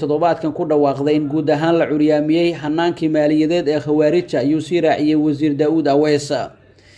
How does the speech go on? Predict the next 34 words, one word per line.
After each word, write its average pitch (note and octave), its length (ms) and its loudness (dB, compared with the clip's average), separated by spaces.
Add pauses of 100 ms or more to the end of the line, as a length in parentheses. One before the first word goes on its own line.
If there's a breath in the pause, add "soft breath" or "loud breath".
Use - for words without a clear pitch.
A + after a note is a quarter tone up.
(360 loud breath)
Sidoo D3+ 320 2
kale, D3+ 180 2
waxa D#3 300 2
uu D3+ 80 2
tilmaamay D#3 560 -2
in D#3+ 60 0
howlgal D3 440 0
toddobaadkan D#3+ 640 0
ka E3+ 80 -2
dhacay D3+ 340 0
duleedka E3 420 0
magaalada D#3 440 2
Baydhabo D3+ 400 0
lagu D#3+ 240 -2
dilay D3+ 320 2
afar E3 280 -2
iyo D3+ 100 -4
toban E3 240 -4
ka E3+ 120 -6
tirsan D3+ 380 -8
xoogagga D#3 480 0
Al-Shabaab E3 460 0 (500 soft breath)
oo A#2 80 -8
weerar D3+ 400 -2
ku F3 80 -10
soo E3 200 -2
qaaday D3 360 0
ciidanka D#3+ 400 0
huwanta. D#3 640 0 (440 soft breath)
Wasiirka C#3 440 0
warfaafinta D3+ 680 0
oo D3+ 120 2
hadalkiisa D#3 480 -2
sii E3+ 180 -2